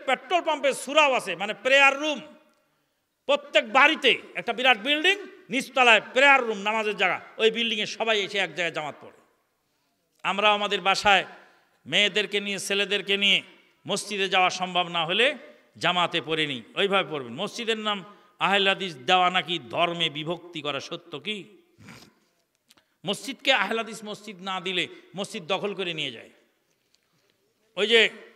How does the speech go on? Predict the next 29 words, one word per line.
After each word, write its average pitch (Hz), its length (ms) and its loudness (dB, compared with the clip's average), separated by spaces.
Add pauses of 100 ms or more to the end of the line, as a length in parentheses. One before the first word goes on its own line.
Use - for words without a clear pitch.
(640)
পাবনা 214 560 2 (520)
খলিফাপটি 349 560 6
মসজিদ 320 400 0
দখল 254 260 4
করে 220 200 0
নিয়ে 170 180 -2
গেছে। - 300 -18 (280)
খলিফাপটি 302 600 4
মসজিদ 254 360 -6
আহলে 226 220 4
হাদিসদের 208 340 -6
মসজিদ 196 300 -12
ছিল, 185 200 -6 (520)
ওই 302 160 8
মসজিদ 254 360 -4
দখল 220 260 -2
করছে। 196 220 -8
ওই 208 80 -6
মসজিদের 202 340 -10
ইমাম 208 320 -6
ছিল, 208 280 -8 (200)
সেই 330 220 4
ইমাম 311 220 0
পর্যন্ত 240 240 -4
হানাফি 208 400 -6
হয়ে 165 140 -6
গেছিল 117 200 -16 (840)
পয়সার 196 300 0
লোভে। 120 280 -14